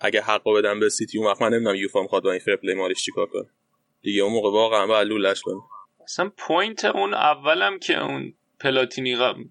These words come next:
Speaker 2: برنامه‌ش این بود که یه همچین قانونی بذاره، پوینتش چیز دیگه ای بود، بعد به این سمت رفت. باشگاه بزرگا نداشتن. یعنی اون دنبال این بود که نگاه می‌کرد، می‌دید همه اینا مغروزن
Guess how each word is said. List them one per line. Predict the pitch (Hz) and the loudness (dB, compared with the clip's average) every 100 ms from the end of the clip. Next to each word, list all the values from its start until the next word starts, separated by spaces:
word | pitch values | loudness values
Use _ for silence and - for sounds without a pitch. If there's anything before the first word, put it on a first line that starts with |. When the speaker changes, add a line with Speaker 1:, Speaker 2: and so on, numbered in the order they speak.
| _ _ | _ _
Speaker 2:
برنامه‌ش | 113 120 120 120 120 117 - | 2 4 2 0 0 0 -2
این | 117 | -2
بود | 117 | -2
که | - | 0
یه | 120 120 | 2 2
همچین | 113 123 | 0 -2
قانونی | 113 120 120 120 | 0 0 -2 -2
بذاره، | 120 117 120 165 151 139 - | 0 0 0 0 0 -2 -4
پوینتش | - 151 170 175 | -8 -2 -2 -2
چیز | - 175 160 | -4 -2 0
دیگه | 151 120 107 | 0 0 2
ای | 104 | 2
بود، | 92 95 90 | 0 -4 -4
بعد | - 101 95 | 0 0 0
به | 104 | -4
این | 98 | -6
سمت | 95 104 95 92 | -4 -4 -4 -4
رفت. | 95 85 - - _ _ _ _ | -4 -4 -8 -20 _ _ _ _
باشگاه | - 110 120 | -4 -2 0
بزرگا | 113 117 113 120 | 2 2 2 4
نداشتن. | 147 135 110 | 2 2 0
یعنی | 104 127 | -2 -2
اون | 131 160 170 | -2 -2 0
دنبال | 156 143 143 | 0 0 0
این | 170 175 | 0 -2
بود | 170 | -2
که | - | -2
نگاه | 160 151 156 | -2 0 0
می‌کرد، | 170 175 170 | 0 -2 -2
می‌دید | 160 175 | -2 -2
همه | 156 139 139 | 0 0 0
اینا | 165 165 | 0 2
مغروزن | 156 143 123 147 147 120 113 104 | 4 2 2 0 2 2 2 0